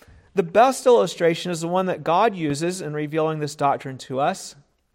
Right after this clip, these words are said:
straight on the face of it. That, that of the family, where you have God the Father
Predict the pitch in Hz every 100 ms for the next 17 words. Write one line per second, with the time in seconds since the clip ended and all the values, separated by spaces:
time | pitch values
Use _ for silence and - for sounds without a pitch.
0 | _ - - 175 185 185 - 208 233 185
1 | 131 107 _ _ _ _ _ _ _ _
2 | _ _ - 131 175 - - _ - 160
3 | 202 202 196 - 214 262 233 123 - _
4 | _ _ _ _ - 165 180 151 170 180
5 | 202 - 185 165 185 214